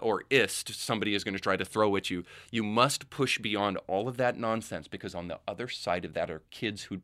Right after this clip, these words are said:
desperately need your help, kids who need somebody to speak up for them because their parents are not speaking up for them.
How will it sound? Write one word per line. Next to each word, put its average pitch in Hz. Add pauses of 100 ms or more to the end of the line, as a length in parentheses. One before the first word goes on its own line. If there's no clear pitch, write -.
desperately 98
need 87
your 90
help, 82 (400)
kids 139
who 127
need 113
somebody 117
to 113
speak -
up 110
for 107
them 92
because 101
their 95
parents 107
are 101
not 110
speaking 98
up 90
for 90
them. 76